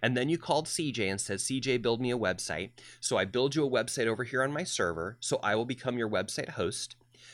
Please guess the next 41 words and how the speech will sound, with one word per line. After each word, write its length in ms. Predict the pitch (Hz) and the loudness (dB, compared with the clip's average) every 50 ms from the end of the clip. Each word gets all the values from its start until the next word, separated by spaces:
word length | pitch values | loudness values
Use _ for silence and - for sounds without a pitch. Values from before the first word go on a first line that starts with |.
| - - | -20 -14
Then 300 | - 104 101 127 127 131 | -6 0 4 4 4 4
we 120 | 147 151 147 | 4 0 -2
point 280 | - - 156 151 147 | -2 -2 -2 0 0
your 100 | 147 151 | 0 0
domain 400 | 156 180 175 170 151 127 120 117 | 2 2 2 2 2 0 0 0
name 280 | 117 113 110 110 113 120 - _ _ _ - | 0 0 0 -2 -2 -4 -8 _ _ _ -8
to 300 | - - - 170 180 190 | -4 -2 0 0 2 2
the 120 | 180 202 | 4 4
website 400 | 190 175 170 165 - - 190 180 | 4 4 4 2 0 -2 -4 -2
host, 340 | 160 139 104 104 117 - - | 0 0 0 0 0 -4 -6
which 160 | 104 104 - | -6 -4 -4
is 120 | 160 160 165 | -4 -2 0
me. 260 | 135 120 123 135 - _ - - - - - | 0 0 0 -2 -6 _ -20 -20 -20 -12 -6
Now 260 | 101 101 104 98 98 | -2 2 4 4 4
your 180 | 113 117 131 139 | 4 4 4 4
website 380 | 139 139 135 135 - - 156 165 | 4 2 2 0 -2 -4 -2 -2
is 140 | 185 185 | -2 0
live, 400 | 151 107 90 78 78 87 107 - - _ _ _ _ - | 0 0 2 0 0 -2 -6 -10 -14 _ _ _ _ 0
and 440 | 214 311 330 254 107 98 104 117 - - - - - - | 0 2 4 4 4 2 2 0 -4 -8 -20 -6 0 0
I 80 | 151 | 0
can 160 | 156 - 170 139 - | 2 0 -2 -2 0
also 340 | 139 147 165 156 - 170 | 2 2 2 2 0 -2
provide 440 | - - 156 131 127 123 120 117 113 | 0 2 0 2 4 4 2 2 2
your 100 | 120 - - | -2 -4 -2
email 340 | - 175 220 247 240 170 110 | -2 -2 -2 0 -2 -2 -2
service 440 | - - - 110 98 90 90 87 - | -4 -4 -4 -2 -4 -4 -4 -6 -6
for 240 | - - 101 90 82 | -4 -4 -2 -2 -2
you, 240 | 82 82 87 120 123 - - - - - _ - | 0 -2 -2 -4 -6 -10 -20 -20 -20 -20 _ -6
create 420 | - - - 139 123 120 135 131 | -4 -2 2 2 2 2 2 0
the 180 | - 143 - 156 | -6 -6 -2 -2
email 280 | 143 139 143 135 131 | 0 0 0 0 0
address, 440 | 135 127 127 139 131 131 135 - - - | 0 0 2 2 2 2 2 0 -4 -8
c-, 180 | - - - - | -10 -16 -12 -6
a-, 240 | - 113 107 - - | -4 -4 -4 -2 -4
and 180 | 101 107 104 101 | -4 -4 -2 -2
your 140 | 104 107 - | -2 -2 -2
email 280 | 123 131 127 123 117 | -2 -2 -2 0 0
address, 280 | 113 110 123 117 113 - | 0 2 0 0 0 0
for 100 | - 123 | -2 -2
example, 340 | 113 120 127 117 107 - 117 | -2 0 -2 -2 0 0 2
like, 220 | 107 101 95 - | 2 2 0 -2